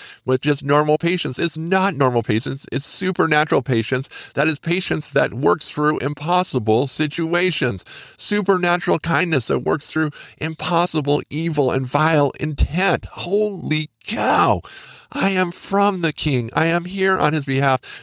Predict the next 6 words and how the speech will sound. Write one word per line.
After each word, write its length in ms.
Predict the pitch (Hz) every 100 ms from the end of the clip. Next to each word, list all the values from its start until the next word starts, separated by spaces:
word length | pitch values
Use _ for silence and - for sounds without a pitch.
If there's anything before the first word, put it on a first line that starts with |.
| -
to 160 | 180 160
bestow 560 | 170 - - 196 180
supernatural 1040 | 156 - 190 165 151 139 131 117 - 98 95 -
kindness 640 | 92 92 92 87 87 -
to 220 | - 90
you. 460 | 90 85 71 -